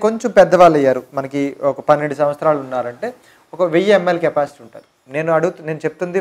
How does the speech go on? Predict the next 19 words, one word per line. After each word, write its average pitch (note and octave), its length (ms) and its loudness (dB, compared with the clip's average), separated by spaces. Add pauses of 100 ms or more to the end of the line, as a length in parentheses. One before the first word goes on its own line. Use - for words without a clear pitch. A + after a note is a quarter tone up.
బయట E3+ 280 2
కనబడే E3 280 0
పొట్ట C#3+ 320 -4
కాదు, A#2 160 -4 (160)
లోపల E3+ 280 2
ఉండే D#3+ 220 0 (120)
ఆమాశయం C#3+ 480 -4
అంటారు, A2 260 -18 (100)
లోపల C3+ 260 -8
ఉండే F3 140 -4 (400)
పొట్ట D#3 140 -2 (100)
చెప్తున్నాం. - 360 -14 (380)
అది E3 200 -2
కాకుండా G3+ 380 2 (360)
ఇంకా G#3+ 200 0 (100)
కొంచెం A#3 300 -2
పెద్దవాళ్ళు D3+ 420 4
అయ్యారు, B2 180 -4
పదిహేను E3+ 300 2